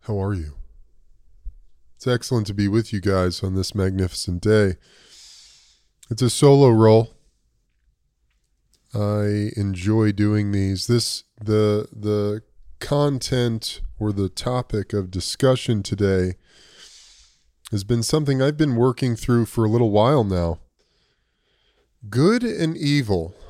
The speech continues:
most specifically the nature of evil. What is it? Does it exist? Something I've been grappling with for a little while.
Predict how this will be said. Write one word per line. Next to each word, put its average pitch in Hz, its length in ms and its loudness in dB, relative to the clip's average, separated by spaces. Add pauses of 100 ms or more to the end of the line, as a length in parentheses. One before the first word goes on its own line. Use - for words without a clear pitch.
(580)
most 190 300 0
specifically 143 840 -2
the 113 140 -2
nature 110 480 0
of 95 100 -2
evil. 92 560 -6 (1200)
What 117 180 0
is 117 200 0
it? 85 140 -6 (1400)
Does 113 240 -2
it 110 60 -4
exist? 101 760 -4 (2250)
Something 117 440 -6
I've 107 140 -2
been 104 200 -4
grappling 104 580 -2
with 98 240 -2
for - 160 -6
a 95 40 -2
little 95 260 -2
while. 95 520 -2